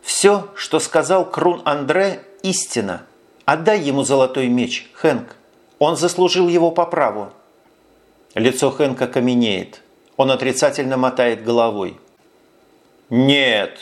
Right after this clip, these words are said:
раз он утверждает, что именно он одолел Синего Флинна и Круна Долона, а я этого не смог бы сделать, пусть докажет это на деле,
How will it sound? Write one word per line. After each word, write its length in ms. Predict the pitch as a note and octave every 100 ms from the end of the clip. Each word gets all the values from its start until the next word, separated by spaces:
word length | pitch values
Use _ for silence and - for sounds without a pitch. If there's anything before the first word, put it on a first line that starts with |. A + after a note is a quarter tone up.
| - - -
раз 460 | G#2+ B2 F#3 G#3
он 140 | G#3 F3
утверждает, 840 | D3+ C#3 C#3 A2+ B2+ G3 F3+ D#3+
что 220 | - -
именно 560 | C#3+ E3 D3 C3+ C3+ -
он 220 | D#3+ C#3+
одолел 440 | B2+ B2 B2 C3 A2
Синего 440 | - C#3+ B2+ A#2
Флинна 560 | A2 C3 C3 G#2 G2+ -
и 100 | A#2+
Круна 380 | - C#3 B2 A2
Долона, 560 | A2 A2 E3 D#3 F#2 - - _ _ _ A2
а 80 | A#2+
я 240 | C#3+ C#3+
этого 380 | - C3+ C3 B2
не 160 | A#2+
смог 320 | A2 D3 F3+ A#2
бы 160 | A#2+
сделать, 580 | G2+ G#2 G#2+ F#2 - - _ _ _ _ -
пусть 260 | C#3 C#3
докажет 520 | B2 C3+ C#3+ C#3 C#3+ D3
это 180 | C#3
на 140 | C3 C3+
деле, 440 | B2 D#3 G2 -